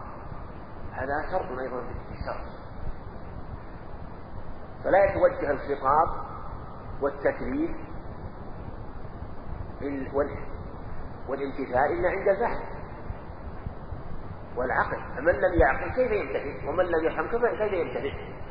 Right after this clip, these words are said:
فالمجنون لا تكليف عليه، وكذلك الصبي الذي لا يميز لا يمتثل،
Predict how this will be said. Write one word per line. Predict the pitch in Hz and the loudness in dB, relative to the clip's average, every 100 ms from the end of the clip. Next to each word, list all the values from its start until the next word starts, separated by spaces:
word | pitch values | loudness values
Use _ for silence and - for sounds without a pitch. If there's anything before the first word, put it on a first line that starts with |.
| - - - - - - - - - - - - - - | -8 -8 -10 -8 -6 -6 -8 -10 -10 -10 -10 -10 -10 -2
فالمجنون | 123 151 175 180 208 240 - - - - - | 0 4 4 6 6 6 4 -2 -6 -6 -2
لا | - | 0
تكليف | 160 202 202 | 0 2 4
عليه، | 160 151 165 151 - - - - - - - - - - - - - | 6 6 4 2 -2 -8 -6 -6 -6 -6 -6 -6 -6 -8 -8 -8 -4
وكذلك | 123 127 147 180 165 | 0 6 8 8 6
الصبي | 156 - - 160 147 - - | 4 2 4 2 2 -2 -4
الذي | 117 117 123 127 - - - - - - - - - - | -2 -2 -2 -4 -6 -8 -8 -8 -6 -6 -6 -6 -10 0
لا | 123 | 4
يميز | 131 127 135 131 135 - - - - - - - - - | 4 4 2 2 0 -2 -6 -8 -8 -8 -6 -6 -8 -2
لا | - 156 | 6 8
يمتثل، | 160 - 139 113 | 8 6 0 0